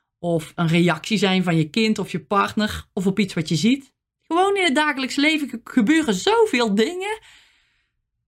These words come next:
Ja, die jou in een andere emotionele staat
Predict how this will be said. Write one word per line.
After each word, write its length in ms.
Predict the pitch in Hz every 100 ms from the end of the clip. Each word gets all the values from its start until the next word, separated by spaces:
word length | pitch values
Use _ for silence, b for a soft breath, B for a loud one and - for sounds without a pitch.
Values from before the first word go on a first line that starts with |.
| _
Ja, 220 | _ 240
die 200 | 180 196
jou 320 | 208 302 320 277
in 100 | 262
een 360 | 247 233 - _ _
andere 460 | 277 302 269 254
emotionele 680 | - 247 233 233 240 233 214
staat 460 | 202 - 262 240 -